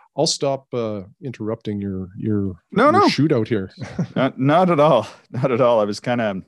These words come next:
Speaker 2: I, I, and I mostly, actually, I did it more, more for you than for anybody else, because I just thought you would find that kinda comical. Um, I gotta say this, you know, and it, it reminds me when I was, um, I, I was a alpine,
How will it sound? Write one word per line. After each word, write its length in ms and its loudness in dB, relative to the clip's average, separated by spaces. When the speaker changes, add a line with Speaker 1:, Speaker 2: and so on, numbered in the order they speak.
Speaker 2:
I, 120 0
I, 140 0
and 100 0
I 280 4
mostly, 400 2
actually, 320 0
I 80 2
did 160 2
it 100 2
more, 240 -4
more 240 -4
for 160 -14
you 320 -8
than 160 -12
for 260 -18
anybody 460 -14
else, 240 -18
because 300 -16
I 20 -10
just 160 -16
thought 180 -16
you 100 -18
would 120 -20
find 240 -20
that 160 -20
kinda 180 -20
comical. 520 -20
Um, 480 2
I 100 0
gotta 260 4
say 240 2
this, 320 0
you 160 -2
know, 220 0
and 100 -2
it, 120 -6
it 60 -8
reminds 460 -6
me 80 -4
when 180 -4
I 60 -6
was, 500 -12
um, 480 -12
I, 80 -20
I 20 -18
was 220 -16
a 260 -18
alpine, 460 -14